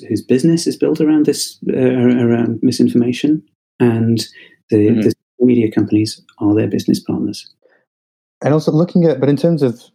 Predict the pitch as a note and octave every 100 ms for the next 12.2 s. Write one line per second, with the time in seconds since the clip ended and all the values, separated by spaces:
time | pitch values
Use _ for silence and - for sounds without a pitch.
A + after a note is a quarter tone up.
0 | - C3 G2+ F#2 - B2 A#2+ G#2+ F#2+ F#2+
1 | F#2+ F#2 F2+ G#2+ G2+ G2+ F#2+ G#2+ G#2 G#2+
2 | G#2+ G#2 F2+ F2+ F2 F2+ F2+ F#2 F#2 F2
3 | F#2+ F2+ G#2+ - F2+ E2 - - F#2 -
4 | G#2 G2 - E2 - _ _ _ _ -
5 | A#2+ A2+ - A2 G#2+ G2+ F#2 F#2+ G#2 G2+
6 | G2+ F#2+ G2 F#2 F#2 G2 - F#2 F2 F#2
7 | F#2 F2+ F#2+ - G2+ G2+ G#2+ F#2 F2+ _
8 | _ B2 B2+ - C3+ B2 - C#3 B2+ B2
9 | C#3 C3+ - D#3 D#3 C#3 C#3 B2+ A#2+ A#2+
10 | A#2 A#2 A#2+ A2 - - G#2+ A#2+ A2+ G#2+
11 | G2 G2 F#2+ F#2 F2+ F2+ F#2+ - A#2 A2+
12 | -